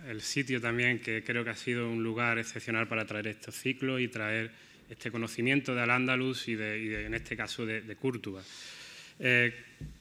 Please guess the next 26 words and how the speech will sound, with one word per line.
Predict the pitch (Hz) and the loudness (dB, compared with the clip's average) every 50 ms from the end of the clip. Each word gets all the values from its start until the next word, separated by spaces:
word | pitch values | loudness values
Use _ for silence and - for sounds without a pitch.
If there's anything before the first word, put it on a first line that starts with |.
| - - - | -12 -6 -2
desde | 131 131 120 123 120 | 0 2 4 4 4
que | 123 | 4
se | 120 - 127 | 4 2 2
plantea, | - 127 120 117 120 110 120 120 135 147 156 | 2 4 2 2 2 4 4 4 6 6 4
desde | 165 156 139 127 117 117 107 | 2 2 0 2 2 2 2
que | 120 107 | 0 2
planteamos | - 123 113 110 107 101 120 120 123 135 139 131 127 123 123 117 - - - - | 2 2 2 2 2 2 6 6 8 8 6 6 2 2 0 -2 -4 -6 -4 -2
el | 127 120 113 113 113 113 107 | 0 0 2 2 0 0 0
diseño | 107 117 - - 127 123 127 127 120 | -2 -4 -2 0 2 2 2 4 2
de | 120 | 2
este | 117 - - - 120 | 0 -2 -2 -4 -4
ciclo, | 107 - - 131 131 - 139 135 135 139 - - - - - - - - - - - - - - | -2 0 0 0 2 4 2 2 2 2 -2 -6 -16 -20 -20 -20 -20 -20 -20 -20 -16 -12 -6 -4
eh, | 110 107 107 104 104 104 104 101 | -2 -2 -2 -2 -4 -4 -4 -2
siempre | - - 127 123 143 | 0 2 4 4 6
teníamos | 131 135 131 135 135 139 135 | 8 8 10 10 10 8 8
la | 131 127 | 6 8
idea | 127 131 135 135 | 8 8 8 8
de | 127 123 120 | 8 8 6
no | 117 120 135 143 | 6 6 4 4
solo | 135 - 156 139 135 | 2 2 2 4 4
haber, | 127 123 131 135 131 135 | 6 4 4 2 2 0
encasillarnos | 127 123 - 123 - - 120 120 131 131 127 117 110 107 | -2 0 0 0 2 4 6 6 6 6 4 2 0 0
de, | 110 107 107 104 107 107 | -2 -2 -2 -2 -4 -6
de | 110 110 | -6 -4
alguna | 107 104 110 117 120 107 | -4 -4 -2 -2 -2 -2
forma | - - 123 120 120 117 110 107 104 | -2 -2 -2 0 0 0 0 -2 -4